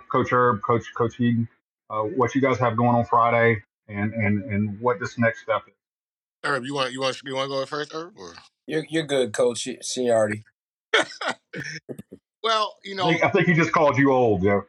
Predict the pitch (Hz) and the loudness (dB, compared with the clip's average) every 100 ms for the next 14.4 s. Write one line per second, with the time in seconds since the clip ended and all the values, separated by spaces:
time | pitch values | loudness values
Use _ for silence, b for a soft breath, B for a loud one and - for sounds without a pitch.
0 | - 143 139 147 143 143 131 127 135 135 | -2 0 0 -2 -4 -6 -4 -6 -10 -10
1 | 131 127 123 127 131 135 127 127 127 127 | -8 -8 -10 -14 -16 -16 -16 -14 -14 -10
2 | 127 120 _ 131 - 123 117 113 127 135 | -10 -12 _ -14 -8 -4 -4 -6 -8 -8
3 | 147 135 123 107 107 98 _ _ _ _ | -6 -6 -6 -10 -20 -20 _ _ _ _
4 | _ - 175 160 120 120 165 156 180 180 | _ -2 0 2 0 0 0 2 2 2
5 | 165 - 147 135 _ 170 180 175 170 151 | 0 -8 -18 -20 _ -18 -10 -6 -4 -6
6 | _ _ _ _ _ - 151 143 - - | _ _ _ _ _ -10 -8 -8 -8 -4
7 | 185 - 175 175 _ _ _ _ - 165 | -4 -4 -12 -18 _ _ _ _ -10 -8
8 | 165 143 - _ _ _ _ _ _ - | -8 -12 -20 _ _ _ _ _ _ -6
9 | 151 151 139 - 151 156 147 135 139 147 | -6 -4 -8 -6 -2 0 -2 -6 -6 -4
10 | 143 135 135 - 123 117 110 147 139 139 | -4 -8 -14 -18 -16 -14 -10 -10 -10 -10
11 | 135 135 131 131 127 123 135 127 123 - | -8 -6 -4 -4 -6 -8 -8 -8 -8 -14
12 | _ _ _ _ - 123 - 143 139 131 | _ _ _ _ -6 -6 -6 -8 -8 -14
13 | - - 135 127 120 117 143 156 147 - | -14 -14 -12 -10 -8 -2 0 0 -2 -6
14 | 139 131 127 117 | -4 -2 -4 -6